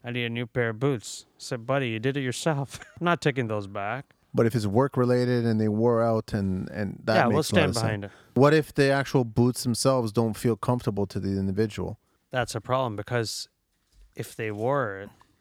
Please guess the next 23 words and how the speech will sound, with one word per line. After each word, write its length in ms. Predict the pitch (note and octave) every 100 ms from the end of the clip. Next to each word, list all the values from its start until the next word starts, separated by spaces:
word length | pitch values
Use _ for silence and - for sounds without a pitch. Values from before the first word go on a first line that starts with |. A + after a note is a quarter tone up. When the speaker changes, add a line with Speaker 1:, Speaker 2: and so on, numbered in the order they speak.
| _ -
Speaker 2:
Yeah, 200 | B2 E2+
Speaker 1:
and 60 |
Speaker 2:
how 60 | A2
Speaker 1:
they 40 |
Speaker 2:
do 60 | A2+
Speaker 1:
bring 160 | G#2+ A2
Speaker 2:
you, 120 | G#2
Speaker 1:
it 20 |
back, 380 | G2+ A2+ G2+ G#2
Speaker 2:
you 140 | A#2+ A2
can't 380 | - C3 G#2 -
return 480 | G#2+ G2+ - A#2+ G#2+
it 80 | -
to 140 | G2+
vendor. 500 | F#2 G#2 F#2+ E2+ F2+
Speaker 1:
the 120 | C3 A#2+
vendor's 560 | C#3 D3+ E3 D3 -
not 160 | C3 A2+
gonna 180 | A2+ G#2+
give 160 | B2
me 120 | A2+
the 100 | A2
credit. 340 | G#2+ C3+ A2+